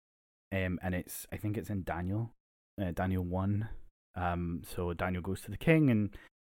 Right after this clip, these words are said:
uh, he basically, like, separates this group of people and says, "Feed these people this sort of food, and feed these sort,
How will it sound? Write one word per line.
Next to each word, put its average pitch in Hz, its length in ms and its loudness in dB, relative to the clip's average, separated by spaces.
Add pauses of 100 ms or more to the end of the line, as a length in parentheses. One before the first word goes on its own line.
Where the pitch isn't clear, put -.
(220)
uh, 92 100 2
he 98 140 0
basically, 104 380 2
like, 92 280 2 (140)
separates 104 680 4
this 101 160 0
group 101 200 -2
of 95 80 -6
people 104 320 4
and 95 180 0
says, - 260 -6
"Feed 90 220 -8
these 92 180 -6
people 95 280 -2
this 90 180 -4
sort - 220 -4
of - 60 -8
food, 95 340 -2
and 85 160 -4
feed - 240 -10
these 92 180 -4
sort, - 260 -4